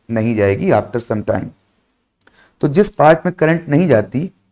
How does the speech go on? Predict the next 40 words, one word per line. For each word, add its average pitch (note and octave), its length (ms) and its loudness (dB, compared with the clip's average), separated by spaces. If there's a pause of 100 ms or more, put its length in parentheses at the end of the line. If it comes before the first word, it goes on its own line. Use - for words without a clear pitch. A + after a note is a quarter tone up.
उस E3+ 140 -2
पार्ट A#2+ 360 2
को F3+ 220 -2
सर्किट A#2+ 480 -6
में D3 100 -6
कोई A2+ 240 -2
यूज़ F3 300 -2
नहीं G#2+ 180 -4
होता, A2+ 240 -6
वो D3 160 0
बेकार A2 320 -6
हो A2 60 -2
जाता A2 300 -2
है। - 60 -10 (320)
तो G2 80 -8
आप C#3 320 2
इसको - 260 -6
अब F#3+ 220 2
इग्नोर A#2+ 380 -2
कर A2 160 -2
सकते G2+ 340 -8
हैं F3+ 120 -4 (340)
क्योंकि A2+ 220 -6
यहाँ B2 200 0
पर C3 120 -4
कैपेसिटर A2+ 380 -2
लगा C3+ 260 4
है, G#3 200 0 (280)
इसका A#2+ 240 -2
मतलब D3 520 -2
इस D3 140 -4
सर्किट A2 440 -6
में A#2+ 100 -6
करंट D#3+ 420 -2 (480)
नहीं G#2+ 360 -2
जाने G2 300 -2
वाली, G#2 360 -2
तो F#3 160 -4
आपका G2+ 320 0
ये A2 300 -2